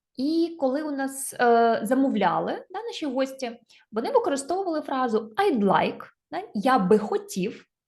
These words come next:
І, е, фраза у нас така була "can I have?". Вони, в принципі, однакові. В цьому контексті вони однакові по значенню, так,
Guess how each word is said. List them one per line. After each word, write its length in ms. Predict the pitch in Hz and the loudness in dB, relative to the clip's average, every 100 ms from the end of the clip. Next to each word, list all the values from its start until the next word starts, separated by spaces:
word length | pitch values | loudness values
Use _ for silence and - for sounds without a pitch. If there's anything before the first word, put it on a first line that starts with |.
| _ _ - - - - _ _ | _ _ -20 -20 -20 -20 _ _
І, 280 | 285 339 403 466 | -2 2 6 6
е, 420 | - 269 269 262 | 4 4 6 4
фраза 340 | 254 277 370 370 | 2 -4 -4 -2
у 40 | |
нас 120 | 294 | -4
така 260 | 285 277 285 | -4 -2 0
була 460 | 277 254 262 254 - - | 0 2 2 0 -6 -4
"can 200 | 311 302 | 0 0
I 240 | 320 320 | 0 0
have?". 200 | 330 - - _ _ _ _ _ _ _ _ 453 | 0 0 -4 _ _ _ _ _ _ _ _ 0
Вони, 160 | 269 | 0
в 120 | 196 | 0
принципі, 320 | 277 359 - - | -2 -4 -6 -6
однакові. 600 | - 277 247 190 185 165 | -4 0 0 0 -2 -4
В 80 | |
цьому 220 | - 254 240 | -4 -4 -4
контексті 400 | 277 - - 233 | -6 -8 -8 -6
вони 160 | 254 | -4
однакові 520 | 277 254 254 202 185 | -4 -4 -4 -4 -8
по 120 | 190 277 | -12 -12
значенню, 520 | 440 587 587 349 - | -10 -8 -10 -12 -14
так, 200 | - - | -14 -16